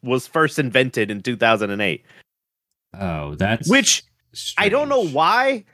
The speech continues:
Speaker 1: but when I was watching the movie last night, I thought this movie was made in twenty fifteen. So, like, I was like, "Oh, man, the graphics look really, really bad." But then when I found out it was two thousand eight, I was like, "Yeah, I saw this in theaters in two thousand eight,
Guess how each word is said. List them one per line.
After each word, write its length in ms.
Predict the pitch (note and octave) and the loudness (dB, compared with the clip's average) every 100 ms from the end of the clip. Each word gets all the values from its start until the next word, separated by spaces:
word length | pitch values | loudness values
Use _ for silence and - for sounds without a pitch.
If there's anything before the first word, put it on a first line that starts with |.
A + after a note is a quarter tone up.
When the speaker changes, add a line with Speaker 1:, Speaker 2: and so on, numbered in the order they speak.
| _ | _
Speaker 1:
but 140 | - E3 | -2 2
when 120 | F#3 | 2
I 100 | F#3 | 4
was 180 | D#3+ A#2+ | 2 0
watching 560 | G#2 D#3+ A3+ - A3 | 0 2 2 -2 -4
the 60 | F3 | -2
movie 340 | D3+ F3+ F3+ | 2 2 2
last 320 | D#3 D#3 D3+ C3+ | 2 2 0 0
night, 300 | C3 E3+ - | 0 0 0
I 140 | C#3 | 0
thought 340 | C3+ F3 A3 - | 0 2 0 2
this 240 | A3 - | 0 0
movie 300 | E3 F3+ F#3 | 0 2 2
was 160 | D3+ B2 | 2 2
made 240 | C3 D#3+ | 2 2
in 100 | B2 | 0
twenty 300 | - C#3 D#3+ | -2 -2 -2
fifteen. 720 | D3 D3 - - B2+ E3+ G3 - - - _ - | 2 0 0 -4 -2 -2 -6 -10 -20 -20 _ -2
So, 100 | D#3+ | 0
like, 340 | D3 D3 - - _ _ _ _ _ _ | 2 0 -2 -10 _ _ _ _ _ _
I 100 | C#3 | 0
was 200 | F3 D3+ | 0 2
like, 260 | D3 B2+ - _ _ _ _ - | 0 0 -4 _ _ _ _ -2
"Oh, 240 | F3+ F#3 | 0 0
man, 260 | D#3+ F#3 D#3+ | 2 2 2
the 100 | C3+ | 2
graphics 380 | D#3+ A3+ G#3+ | 2 0 0
look 140 | F#3 C#3+ | -2 -2
really, 400 | B2 A2+ E3+ E3+ | -4 -2 2 2
really 300 | D3 D3+ B2+ | 2 2 2
bad." 480 | G2 D3+ C#3 G2+ F#2 | 2 4 4 2 2
But 140 | A#2 | 2
then 120 | E3+ | 2
when 100 | F#3 | 4
I 100 | F3 | 4
found 220 | D#3 F3 F3 | 4 4 4
out 120 | D#3+ | 4
it 40 | |
was 120 | C3+ | 2
two 160 | - F#3 | 2 0
thousand 260 | E3+ D3+ D3 | 2 2 4
eight, 140 | F3+ | 4
I 40 | D#3 | 4
was 100 | D3+ | 2
like, 120 | D3 | 0
"Yeah, 220 | B3+ G#3 | 2 2
I 120 | E3+ | 2
saw 220 | G#3 B3+ C4 | 0 2 2
this 180 | B3 | 2
in 100 | G#3 | -2
theaters 380 | E3 G3+ A3+ F3+ | 0 0 2 0
in 40 | D3 | -4
two 140 | F#3+ | 0
thousand 300 | F3+ E3 D3+ | 2 2 2
eight, 200 | G#3+ F#3+ | 2 0